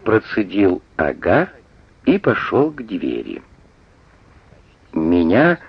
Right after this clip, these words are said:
окружал мир настоящего. Но было ещё и прошлое. Был вопрос.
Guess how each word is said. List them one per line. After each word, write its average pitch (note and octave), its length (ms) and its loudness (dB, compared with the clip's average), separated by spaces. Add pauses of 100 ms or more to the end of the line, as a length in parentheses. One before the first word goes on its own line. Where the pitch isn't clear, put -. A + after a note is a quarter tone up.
(180)
окружал F2 720 2
мир A#2 380 0 (280)
настоящего. D#2 1040 -4 (1600)
Но F2+ 160 2
было F4+ 180 4
ещё F4 260 2
и E4+ 40 6
прошлое. - 680 0 (840)
Был F3+ 480 4 (180)
вопрос. D2+ 640 0